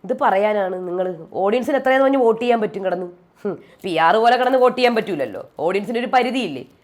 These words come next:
എന്ത് ചെയ്യാനാണ്? ഞാൻ പറയുന്നത് ഒരു കാര്യം എനിക്ക് പറയാനുള്ളൂ, വോട്ടിംഗ് എടുത്ത് മാറ്റണം. അതാ എനിക്ക് പറയാനുള്ളൂ. അല്ലെങ്കിൽ ഇവറ്റുകൾ ഇങ്ങനെ കിടന്ന് കളിക്കില്ല. ആര്? പി ആറുകൾ. അവർ അപ്പം ആ ശല്യം അങ്ങ് തീർന്ന് കിട്ടും.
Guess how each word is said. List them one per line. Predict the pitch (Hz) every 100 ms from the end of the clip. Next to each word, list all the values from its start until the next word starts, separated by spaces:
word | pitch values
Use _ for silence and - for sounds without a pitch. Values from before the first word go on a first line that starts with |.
| _ _ _ _
എന്ത് | 147 165
ചെയ്യാനാണ്? | 214 214 208 170
ഞാൻ | - 359
പറയുന്നത് | 339 311 349 294
ഒരു | 262
കാര്യം | 240 247 302
എനിക്ക് | 269
പറയാനുള്ളൂ, | 240 226 185
വോട്ടിംഗ് | 180 226 277 269
എടുത്ത് | 208
മാറ്റണം. | 202 156 151 127
അതാ | - 233
എനിക്ക് | 247 226
പറയാനുള്ളൂ. | 170 170 143 135
അല്ലെങ്കിൽ | 180 233 269
ഇവറ്റുകൾ | 226 269 277
ഇങ്ങനെ | 254 254
കിടന്ന് | 247 247
കളിക്കില്ല. | 185 - 160
ആര്? | 151 175 170 - -
പി | 196
ആറുകൾ. | 185 180 151 127 - _ _ _ -
അവർ | 226
അപ്പം | 226 208 - 349
ആ | 285
ശല്യം | 277 240 240 269
അങ്ങ് | 233
തീർന്ന് | 185 175
കിട്ടും. | 147 135